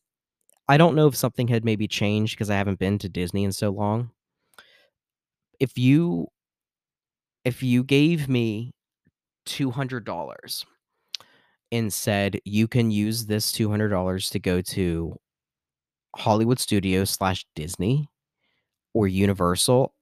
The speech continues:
I'm going to Universal maybe ten out of ten times.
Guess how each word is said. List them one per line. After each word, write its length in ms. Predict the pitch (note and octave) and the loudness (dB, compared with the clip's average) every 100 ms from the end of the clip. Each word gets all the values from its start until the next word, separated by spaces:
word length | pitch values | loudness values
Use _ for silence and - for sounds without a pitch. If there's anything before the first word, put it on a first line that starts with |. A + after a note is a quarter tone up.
| _ | _
I'm 260 | - D3 E3 | -2 0 2
going 260 | F#2+ F2 | 0 -2
to 80 | E2 | -4
Universal 800 | D#2 D#2 C2 D#2+ C2+ - - - _ _ _ _ _ _ _ _ _ _ _ _ _ _ - - _ | -6 -8 -8 -6 -4 -6 -8 -12 _ _ _ _ _ _ _ _ _ _ _ _ _ _ -20 -20 _
maybe 380 | A2 F#2+ F2+ E2+ | 0 2 2 -2
ten 240 | - E2+ | -6 -6
out 140 | C#2 - | -8 -8
of 60 | |
ten 200 | - F2+ | -10 -10
times. 460 | - D2+ G1+ - - | -8 -10 -10 -12 -12